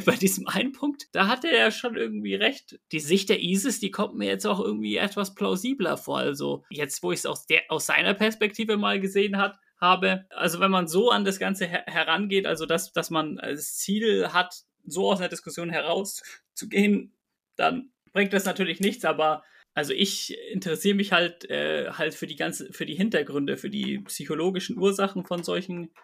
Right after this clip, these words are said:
sehr extremen Ansichten und solche Meinungen, die werden ja immer gebildet, also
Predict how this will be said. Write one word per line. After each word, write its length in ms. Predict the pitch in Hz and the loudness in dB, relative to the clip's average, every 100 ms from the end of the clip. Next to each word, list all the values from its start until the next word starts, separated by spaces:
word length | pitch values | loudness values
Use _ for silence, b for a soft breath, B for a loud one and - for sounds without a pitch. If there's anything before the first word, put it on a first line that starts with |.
| - | -6
sehr 260 | - 180 | 4 4
extremen 540 | - - - 180 185 165 | 4 -2 0 2 2 0
Ansichten 760 | 156 175 170 170 - 165 160 | -2 -4 -6 -8 -8 -8 -6
und 680 | 151 151 151 151 143 - - _ - | -8 -6 -6 -8 -10 -14 -16 _ -6
solche 300 | 156 190 185 | 0 2 4
Meinungen, 500 | 180 233 214 202 190 | 4 4 2 0 0
die 120 | 165 | 2
werden 280 | 175 208 196 | 2 4 4
ja 140 | 170 | 2
immer 220 | 202 202 | 2 0
gebildet, 520 | 165 147 185 170 147 | 0 -2 0 0 -2
also 600 | - 127 135 123 - - | -4 -6 -4 -8 -10 -14